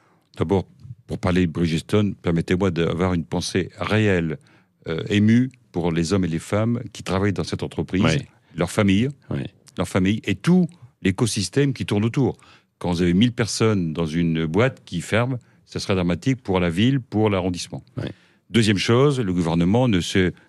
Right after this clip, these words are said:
Speaker 1: résout pas à entendre une fermeture aussi brutale.
Speaker 2: Hmm. Oui, mais qu'est-ce qu'il peut faire,
Speaker 1: Ah, bah,
Speaker 2: mis à part, euh,
Speaker 1: peut-être,
Speaker 2: donc, et reculer un petit peu l'échéance, mais bon.
Speaker 1: Écoutez, on a vu, par exemple, à Ascoval,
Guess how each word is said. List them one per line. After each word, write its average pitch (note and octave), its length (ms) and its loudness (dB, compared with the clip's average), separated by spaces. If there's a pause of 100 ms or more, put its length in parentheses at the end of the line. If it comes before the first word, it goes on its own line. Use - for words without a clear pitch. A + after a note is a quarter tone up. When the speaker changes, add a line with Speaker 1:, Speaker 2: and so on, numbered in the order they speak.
Speaker 1:
résout G#2+ 320 2
pas C3+ 320 2 (500)
à F2+ 260 -2
entendre G2 420 0
une E2+ 100 0
fermeture F2 460 0
aussi G2 180 -2
brutale. E2+ 420 -2 (140)
Speaker 2:
Hmm. C#2 140 -8 (340)
Oui, A2 160 4
mais E2 320 -2
qu'est-ce - 220 -2
qu'il F2+ 140 -2
peut F#2 160 2
faire, A#2+ 320 2
Speaker 1:
Ah, F2+ 40 2
bah, F#2 80 2
Speaker 2:
mis G#2+ 160 4
à G#2+ 80 4
part, A#2+ 360 4
euh, F2+ 200 4
Speaker 1:
peut-être, G2+ 200 4
Speaker 2:
donc, - 160 0
et F#2+ 120 4
reculer A#2+ 460 6
un A#2+ 100 6
petit A2 160 -2
peu A#2+ 100 2
l'échéance, A#2 520 4
mais E2 140 2
bon. D2+ 100 0
Speaker 1:
Écoutez, D#2+ 140 0
on F#2+ 160 2
a G2 80 4
vu, F#2+ 240 0
par G2+ 180 -2
exemple, F2 380 -2
à F2 40 2
Ascoval, G2 600 0